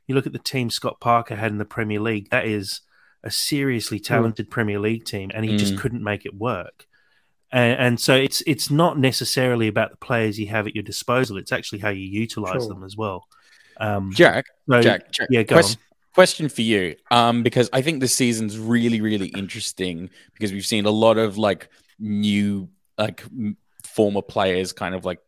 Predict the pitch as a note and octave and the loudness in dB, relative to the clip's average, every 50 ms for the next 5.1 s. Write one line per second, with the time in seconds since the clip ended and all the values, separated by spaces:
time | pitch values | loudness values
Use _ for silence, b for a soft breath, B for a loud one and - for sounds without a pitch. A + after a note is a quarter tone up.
0 | _ _ - G#2 G2 F#2+ - - G2+ F#2 F2 F#2 G2 G2+ G2 F#2+ F#2+ G2 G2 F#2 | _ _ -6 -4 -4 -6 -4 -4 -4 -4 -2 -4 -4 -4 -4 -4 -4 -6 -8 -10
1 | G2 G2 F#2 F2+ - - - G2+ F#2 F#2 F#2 F#2 F#2 - - F#2+ F#2 F2+ F#2 F#2+ | -10 -10 -10 -12 -12 -12 -10 -10 -10 -10 -8 -10 -10 -8 -6 -4 -4 -4 -4 -6
2 | G2 G#2 F#2+ G2 - - - - - - - - G2+ F#2 F#2+ F2+ - F#2 F#2 F2 | -10 -10 -8 -8 -6 -8 -8 -10 -10 -10 -8 -6 -6 -6 -6 -6 -8 -10 -10 -8
3 | - A2+ G2+ - - - - - - G2+ G2+ F#2+ F#2 F#2 - - - F#2+ G2 F#2+ | -6 -6 -8 -8 -8 -10 -10 -8 -6 -6 -6 -6 -6 -10 -10 -8 -8 -6 -6 -6
4 | F2+ F2+ F2+ F2+ - G#2 G#2 - - G2+ F#2+ F#2 - - G#2 F#2+ - - G#2 G2 | -6 -6 -8 -8 -10 -12 -12 -10 -8 -8 -8 -8 -6 -8 -10 -8 -8 -10 -10 -10
5 | F#2+ | -10